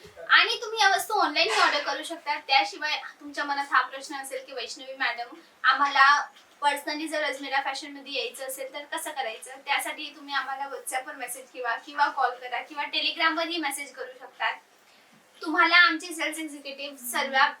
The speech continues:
प्रत्येक प्रकारची गायडन्स देतील आणि डिस्क्रिप्शन बॉक्समध्ये आमचा ॲड्रेसही दिलेला आहे, तर तुम्ही डायरेक्ट इथे येऊ शकता. तर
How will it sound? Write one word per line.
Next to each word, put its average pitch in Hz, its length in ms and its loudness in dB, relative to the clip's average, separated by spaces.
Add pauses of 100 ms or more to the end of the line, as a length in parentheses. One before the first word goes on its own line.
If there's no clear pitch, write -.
(120)
प्रत्येक 320 340 -6
प्रकारची 285 420 2
गायडन्स 269 440 -2
देतील 269 320 -8
आणि 247 180 -2
डिस्क्रिप्शन 277 600 -10
बॉक्समध्ये 269 520 0
आमचा 269 280 0
ॲड्रेसही 269 460 -2
दिलेला 247 380 -4
आहे, 254 300 2
तर 285 80 -10
तुम्ही 277 260 -16
डायरेक्ट 240 360 0
इथे 294 180 -12
येऊ 233 200 -8
शकता. - 320 -14 (600)
तर 330 140 2